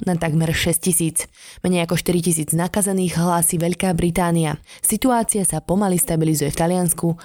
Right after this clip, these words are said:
kde majú už len okolo dvetisíc nových nakazených. Prejdeme na zvyšné správy zo sveta.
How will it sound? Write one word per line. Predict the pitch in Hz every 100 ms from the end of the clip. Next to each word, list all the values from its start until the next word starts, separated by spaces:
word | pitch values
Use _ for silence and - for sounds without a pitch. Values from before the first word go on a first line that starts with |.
| -
kde | 185 226
majú | 233 220 208
už | 196 180
len | 175
okolo | 170 170 156
dvetisíc | 147 147 165 180 160 151 151
nových | 143 143 147
nakazených. | 147 160 151 156 156 151 - - - _ _ _ _ - - - - -
Prejdeme | 175 175 175
na | 170
zvyšné | 160 170 180 196
správy | - 170 160 160
zo | 165
sveta. | - 170 170 156